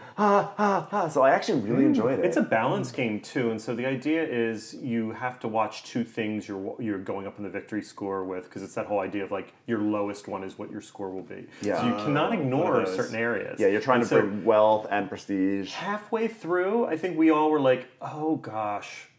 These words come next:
Speaker 3: there's a lot to think about here than we
Speaker 1: Yeah.
Speaker 3: thought, you know?
Speaker 1: And we fully ignored a whole section. I mean, the, the whole, you, you can, like, run for office, and so, like,
Speaker 3: You were
Speaker 1: you can
Speaker 3: ignoring
Speaker 1: be,
Speaker 3: that for
Speaker 1: like,
Speaker 3: a
Speaker 1: the
Speaker 3: bit.
Speaker 1: mayor, you can be,
Speaker 3: Mm-hmm.
Speaker 1: like, ur-,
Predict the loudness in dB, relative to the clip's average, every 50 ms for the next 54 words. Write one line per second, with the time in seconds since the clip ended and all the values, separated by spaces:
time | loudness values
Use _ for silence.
0 | _ -4 -2 -2 0 0 0 0 0 0 2 2 4 4 2 0 -2 -6 -6 -6
1 | -4 0 0 0 0 0 0 2 4 4 4 4 2 0 0 0 0 0 2 4
2 | 4 6 6 6 6 6 4 2 0 -2 -2 -2 0 0 0 0 0 0 -2 -2
3 | 0 2 4 4 6 4 2 0 2 4 6 6 8 6 6 4 4 4 4 4
4 | 4 4 2 2 2 0 2 0 -2 -2 -2 -4 -2 0 0 2 4 4 4 4
5 | 4 4 2 2 4 4 4 4 2 0 -2 -2 0 0 2 4 4 6 6 6
6 | 6 6 6 6 6 6 6 4 4 4 6 4 4 2 0 -2 -4 -4 -4 -4
7 | -2 -2 -2 0 2 4 6 6 6 4 4 2 2 2 2 4 4 6 6 6
8 | 6 6 4 4 4 2 2 2 2 0 2 2 2 4 6 6 8 8 8 8
9 | 6 6 4 2 0 0 2 2 4 4 4 4 4 2 2 0 -2 -4 -4 -2